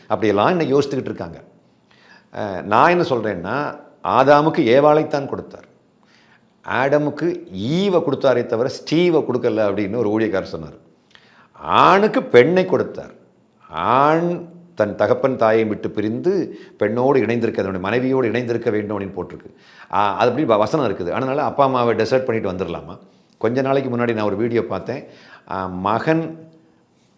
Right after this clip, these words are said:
பொண்டாட்டியோட சேர்ந்து எங்கேயோ ஊர் சுத்த போயிட்டான். பொண்டாட்டி, அ, கூட்டிட்டு ஊர் சுத்த போயிட்டான். அப்போ அந்த, அந்த அம்மா வீட்டில் தனியா இருக்கிறாங்க. மகள் கேள்விப்பட்டு வந்து பார்த்தா,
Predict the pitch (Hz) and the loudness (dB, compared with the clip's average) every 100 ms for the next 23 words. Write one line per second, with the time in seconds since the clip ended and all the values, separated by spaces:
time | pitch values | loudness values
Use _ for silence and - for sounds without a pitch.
0 | _ - 123 151 151 147 123 123 135 127 | _ -2 4 4 4 2 2 -2 -2 -2
1 | 117 139 127 131 113 101 92 87 - 101 | 2 2 2 0 -2 -6 -6 -8 -10 -8
2 | 107 113 107 - 110 98 104 101 180 - | -6 -4 -6 -6 -8 -6 -8 -6 -10 -6
3 | 101 - 73 69 - _ _ _ _ _ | -8 -8 -14 -18 -20 _ _ _ _ _
4 | 90 87 131 - - 101 101 87 85 95 | -10 -6 -6 -8 -12 -10 -4 -4 -4 -6
5 | 92 110 120 - 92 113 117 117 101 104 | -4 -2 -2 -2 -4 -6 -4 -4 -4 -4
6 | 117 101 95 90 107 113 92 117 147 - | -6 -6 -8 -8 -10 -12 -6 -4 -2 0
7 | 226 202 - 135 143 151 120 107 135 107 | 2 2 0 2 2 2 0 -2 -4 -4
8 | 113 - 95 92 - 233 | -4 -6 -6 -6 -6 -6